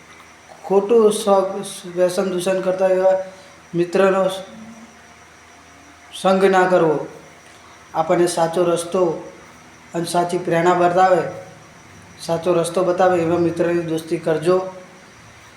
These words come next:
એ મારી બે હાથ જોડીને વિનંતી છે. કારણ કે આ જમાનામાં દોસ્તો પૈસા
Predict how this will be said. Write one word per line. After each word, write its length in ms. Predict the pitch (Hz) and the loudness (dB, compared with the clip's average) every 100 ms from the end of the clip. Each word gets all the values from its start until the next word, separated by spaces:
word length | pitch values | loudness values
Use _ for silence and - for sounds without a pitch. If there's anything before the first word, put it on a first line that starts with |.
| - 175 | -8 -2
એ 60 | |
મારી 280 | 175 170 170 | 2 2 2
બે 160 | 170 170 | 2 2
હાથ 180 | 165 | 2
જોડીને 360 | 160 160 165 165 | 2 0 2 2
વિનંતી 460 | 160 160 175 170 180 | 2 2 2 0 -2
છે. 300 | 185 185 185 - - - - - - - - - - - - - - - | 0 0 -2 -8 -18 -20 -20 -20 -20 -20 -20 -20 -20 -20 -20 -20 -8 0
કારણ 140 | 180 | 2
કે 440 | 180 190 185 180 - | 6 8 6 4 2
આ 180 | 175 | 2
જમાનામાં 760 | 170 170 180 180 180 180 165 156 | 6 6 6 6 6 4 4 0
દોસ્તો 440 | 156 156 - 185 | -2 -2 2 2
પૈસા 680 | 180 165 160 175 185 180 - | 4 2 0 2 4 2 -2